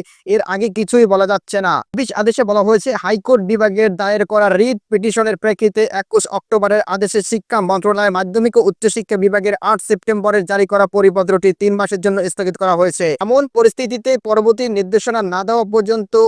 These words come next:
এই পরিপত্রের আলোকে নতুন কোনো কার্যক্রম গ্রহণ না করার জন্য নির্দেশ দেওয়া হলো। আগে গত একুশ অক্টোবর বেসরকারি শিক্ষা প্রতিষ্ঠানের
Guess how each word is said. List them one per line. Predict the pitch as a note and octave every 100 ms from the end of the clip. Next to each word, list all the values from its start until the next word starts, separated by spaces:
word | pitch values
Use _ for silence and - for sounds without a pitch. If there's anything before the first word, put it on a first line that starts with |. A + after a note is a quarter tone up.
| -
এই | G3+ G#3+
পরিপত্রের | G3 G#3 G3+ G#3+ G#3+ A3+
আলোকে | F#3 G#3 G3 G3+
নতুন | G3+ F#3+ B3
কোনো | A3 A3
কার্যক্রম | G3 G3 F3+ G#3 G#3 F3+
গ্রহণ | F#3+ G3+
না | F#3+ F#3+
করার | G3 F#3+ F#3
জন্য | G3 F#3+
নির্দেশ | F3+ F#3+ E3+ G#3 E3
দেওয়া | F#3+ F3+
হলো। | F3 E3 D#3
আগে | A#3 C4
গত | A3+ G#3+ A#3
একুশ | G3 C4 A#3+ -
অক্টোবর | F3+ - A#3+ E3+ F3+
বেসরকারি | F#3 G#3 G#3+ G3+
শিক্ষা | A3+ G3+ A#3
প্রতিষ্ঠানের | A3 A3 G#3+ A#3